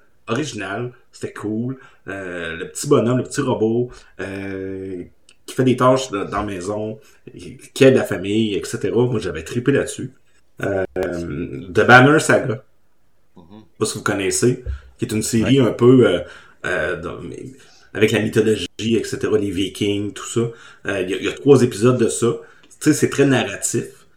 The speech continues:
Speaker 1: Donc, euh, moi, j'avais vraiment trippé là-dessus. T'as des choix à faire. Euh, quand tu fais des choix, t'as des gens de ta tribu qui meurent, euh, ou, ou, ou, ou t'as moins de, de, de bouffe, et cetera. Ça a un incident sur tout. Fait que ça, j'avais vraiment trippé là-dessus.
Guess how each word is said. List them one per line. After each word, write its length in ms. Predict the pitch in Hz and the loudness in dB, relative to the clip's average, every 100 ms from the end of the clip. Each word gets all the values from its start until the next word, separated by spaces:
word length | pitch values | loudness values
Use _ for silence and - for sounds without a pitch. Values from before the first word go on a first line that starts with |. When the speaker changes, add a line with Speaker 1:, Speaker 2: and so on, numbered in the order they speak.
| _ _ - - | _ _ -20 -20
Speaker 1:
Donc, 400 | - 95 92 92 98 | -12 -6 -6 -4 -4
euh, 760 | 95 87 87 82 78 76 73 | -4 -4 -6 -6 -8 -8 -4
moi, 100 | 113 | -2
j'avais 220 | 95 82 | -2 -4
vraiment 300 | 78 87 92 - | -8 -6 -6 -8
trippé 540 | - - 101 - 104 | -10 -8 -6 -2 0
là-dessus. 540 | 98 - - 107 104 - | 0 -4 -6 -4 -4 -4
T'as 80 | 95 | -4
des 160 | 87 | -4
choix 240 | - 104 107 - | -4 -2 -2 -4
à 60 | - | -2
faire. 460 | 101 98 101 98 - - - | -2 0 -2 -4 -10 -20 -12
Euh, 240 | 87 82 80 | -10 -8 -8
quand 60 | 101 | -8
tu 80 | - | -4
fais 80 | 107 | -4
des 140 | 98 | -4
choix, 360 | 92 - 107 107 | -6 -2 0 0
t'as 100 | 101 | -2
des 140 | 92 | -4
gens 100 | 87 | -4
de 60 | 95 | -6
ta 120 | 92 | -8
tribu 300 | - 95 95 | -8 -8 -8
qui 120 | - | -6
meurent, 520 | 95 95 101 104 104 98 - _ _ - | -6 -4 -2 -2 -4 -6 -16 _ _ -6
euh, 240 | 90 87 | -4 -2
ou, 120 | 92 - | -6 -4
ou, 320 | 101 - - - | -4 -4 -10 -6
ou, 100 | 113 - | -8 -4
ou 80 | 127 | -4
t'as 180 | 117 113 | 2 2
moins 160 | 107 107 | 2 2
de, 180 | 107 95 | 2 2
de, 220 | 90 82 - _ | -2 -4 -12 _
de 100 | 104 | -2
bouffe, 560 | 87 90 117 113 110 - | 0 4 6 6 2 2
et 80 | - | 0
cetera. 320 | 123 95 131 | 0 0 0
Ça 120 | 104 | 0
a 40 | |
un 160 | 98 104 | 0 0
incident 400 | 101 - 113 117 | 0 0 0 0
sur 240 | - - | 2 -2
tout. 140 | - - - _ _ _ - - | 0 -2 -2 _ _ _ -20 -8
Fait 60 | |
que 60 | 92 | -2
ça, 100 | 123 | 2
j'avais 160 | 113 95 - | 2 0 -4
vraiment 240 | 90 117 123 | -4 0 0
trippé 240 | - - | -2 0
là-dessus. 480 | 113 95 - - | 2 2 -4 -8